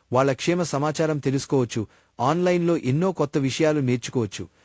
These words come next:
ఎమర్జెన్సీ సమయాల్లో ఇది చాలా ఉపయోగపడుతుంది. కానీ మనం దాన్ని సరైన పద్ధతిలో ఉపయోగించకపోతే అది మనకు చాలా నష్టాన్ని కలిగిస్తుంది. కాబట్టి ఫోన్ వాడకం మంచిదా చెడ్డదా అనేది మనం దానిని ఎలా వాడుతున్నామనే దానిపై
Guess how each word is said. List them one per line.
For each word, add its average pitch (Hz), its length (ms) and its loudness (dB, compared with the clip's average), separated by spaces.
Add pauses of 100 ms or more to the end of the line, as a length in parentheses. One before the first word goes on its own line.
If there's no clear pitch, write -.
(300)
ఎమర్జెన్సీ 180 560 2
సమయాల్లో 156 640 2
ఇది 127 220 -2 (120)
చాలా 160 220 2
ఉపయోగపడుతుంది. 135 800 -2 (260)
కానీ 151 380 2
మనం 135 260 0
దాన్ని 120 320 0 (400)
సరైన 202 400 4
పద్ధతిలో 170 580 2
ఉపయోగించకపోతే 151 1200 0
అది 131 160 0
మనకు 139 380 0 (160)
చాలా 156 220 2
నష్టాన్ని 151 460 -2
కలిగిస్తుంది. 120 680 -4 (140)
కాబట్టి 127 460 0 (380)
ఫోన్ 202 320 2
వాడకం 165 540 2
మంచిదా 156 440 0 (120)
చెడ్డదా 156 440 0
అనేది 135 400 0 (340)
మనం 139 300 0
దానిని 139 260 0
ఎలా 127 300 2
వాడుతున్నామనే 139 720 0
దానిపై 127 460 -2